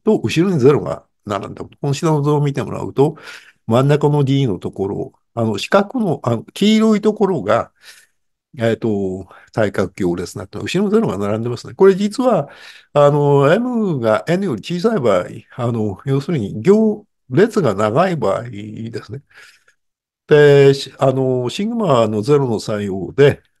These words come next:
あの、あれです。あの、MがNより小さい場合には、このDバーゼロじゃなくて、Dの下にゼロが並ぶって形になるんです。だからVの方が影響を受けるんですね。で、シグマのゼロの作用で、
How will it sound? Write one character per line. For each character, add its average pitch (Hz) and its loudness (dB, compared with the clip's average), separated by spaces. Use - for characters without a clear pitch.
あ 143 4
の、 165 -4
あ 131 0
れ 139 4
で 135 2
す。 - -16
あ 131 -2
の、 123 -4
M 180 -4
が 104 -2
N 147 -2
よ 123 -2
り 92 -6
小 127 -6
さ 147 -4
い 127 -2
場 107 -6
合 101 -6
に 131 -6
は、 113 -2
こ 120 -8
の 110 -6
D 156 -2
バ 135 4
ー - 0
ゼ 139 2
ロ 120 2
じ 92 -8
ゃ 85 -6
な 87 -8
く - -20
て、 92 -6
D 190 2
の 151 -2
下 - 0
に 180 0
ゼ 131 4
ロ 131 -2
が - -10
並 - -10
ぶ - -16
っ - -12
て - -8
形 - -6
に 196 -10
な 196 -6
る 135 -12
ん - -20
で - -20
す。 131 -20
だ 160 0
か 175 0
ら 113 0
V 190 -2
の 175 -6
方 104 -12
が 90 -8
影 135 -4
響 110 -4
を 101 -2
受 127 0
け 113 2
る 98 -12
ん - -14
で - -14
す - -18
ね。 135 -12
で、 143 6
シ 190 0
グ 214 0
マ 180 2
の 127 2
ゼ 147 2
ロ 147 0
の 113 -4
作 117 -2
用 101 -4
で、 147 0